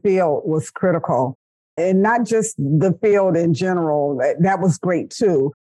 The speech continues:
but particularly for an organization like the Freedom Black, my organization, Ohio Unity Coalition, that does this mobilization education work, particularly in Black communities. He indicated he's in Summit County, Stark County.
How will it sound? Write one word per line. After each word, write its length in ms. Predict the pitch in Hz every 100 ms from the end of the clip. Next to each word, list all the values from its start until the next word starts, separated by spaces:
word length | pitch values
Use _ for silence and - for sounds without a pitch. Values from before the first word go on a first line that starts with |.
| _
but 160 | - 214
particularly 800 | 214 - 254 240 214 190 180 175
for 300 | - 196 175
an 60 | -
organization 880 | 185 190 185 180 185 175 - 180
like 200 | 160 151
the 140 | 160 151
Freedom 320 | 254 247 233 214
Black, 260 | 202 185 170 _ -
my 320 | 185 180 208
organization, 1000 | 190 202 185 180 170 165 160 160 175 160 -
Ohio 260 | 170 190 165
Unity 460 | 165 185 190 160
Coalition, 640 | 151 180 160 165 - 156 151 _ _ -
that 180 | 202 175
does 320 | 220 226 196
this 220 | 202 185
mobilization 880 | 185 202 214 208 185 185 180 196 170
education 720 | 170 175 165 214 170 180 170
work, 340 | 170 180 156 -
particularly 760 | - 175 202 208 190 180 175 165
in 120 | 156
Black 280 | 139 170 -
communities. 680 | 180 165 190 214 233 233 - _ _
He 240 | 247 247 208
indicated 580 | 220 190 226 190 185 180
he's 240 | 190 170
in 140 | 170
Summit 440 | 165 233 214 208 202
County, 320 | 220 190 190
Stark 400 | 170 233 220 -
County. 380 | 196 160 151